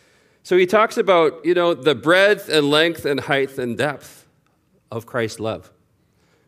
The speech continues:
But what's the breadth of Christ's love? The breadth is a sense of wideness.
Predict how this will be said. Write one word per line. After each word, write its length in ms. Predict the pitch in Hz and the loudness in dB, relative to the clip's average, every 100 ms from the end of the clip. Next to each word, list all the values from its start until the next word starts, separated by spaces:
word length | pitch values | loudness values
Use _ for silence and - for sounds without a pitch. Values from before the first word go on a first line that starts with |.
| - | -10
But 80 | |
what's 240 | 135 240 - | -4 -2 -4
the 120 | 277 | -10
breadth 640 | 139 131 139 147 98 - | -6 -2 0 0 -2 -12
of 180 | 110 101 | -14 -14
Christ's 600 | - 110 101 - - - _ | -10 -10 -10 -14 -20 -20 _
love? 300 | - 90 82 _ _ _ _ _ _ _ _ _ _ _ | -16 -14 -14 _ _ _ _ _ _ _ _ _ _ _
The 80 | 104 | -8
breadth 440 | 107 143 113 - | -2 0 -2 -6
is 140 | 113 - | -12 -12
a 60 | |
sense 340 | 110 143 135 123 | -8 -6 -4 -6
of 160 | 101 | -10
wideness. 920 | 101 104 104 113 113 92 - - - | -10 -4 -2 -2 -4 -8 -18 -20 -20